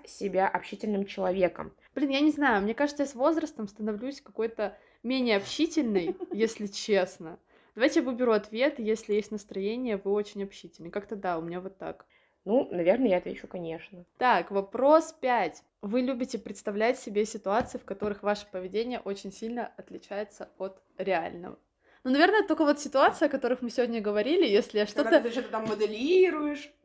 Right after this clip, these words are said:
Speaker 2: Ну, если мне что-то сказали, а я ответила как-то мягко, а надо было не мягко. Мне кажется, только вот такие ситуации у меня бывают. Ну, давайте я выберу ответ «довольно редко, в исключительных случаях».
Speaker 1: Ну, вообще, я отвечу, что да, очень.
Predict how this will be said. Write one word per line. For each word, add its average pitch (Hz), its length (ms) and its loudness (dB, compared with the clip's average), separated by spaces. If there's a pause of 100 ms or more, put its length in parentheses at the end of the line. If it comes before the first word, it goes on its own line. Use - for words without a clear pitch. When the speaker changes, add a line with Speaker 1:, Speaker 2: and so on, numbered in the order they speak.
(220)
Speaker 2:
Ну, 277 220 2
если 302 300 4
мне 294 160 4
что-то 269 680 2
сказали, 254 500 0
а 247 100 6
я 214 180 4
ответила 226 600 0
как-то 202 280 -12
мягко, 233 460 0
а 190 40 0
надо 220 220 -2
было 214 240 0
не 214 100 0
мягко. 185 400 -2
Мне 196 140 -6
кажется, 226 240 -10
только 233 240 -10
вот 240 120 -8
такие 226 240 -10
ситуации 170 540 -8
у 180 40 -12
меня 175 180 -8
бывают. 165 440 -10 (760)
Ну, 233 80 -8
давайте 330 320 4
я 277 40 -2
выберу 247 360 -2
ответ 220 640 -4 (220)
«довольно 214 580 0
редко, 208 680 -4 (180)
в 202 80 -14
исключительных 226 640 -8
случаях». - 460 -12
Speaker 1:
Ну, 185 100 2
вообще, 190 260 6
я 226 180 8
отвечу, - 240 -2
что 185 160 -4
да, 202 160 8
очень. 185 440 0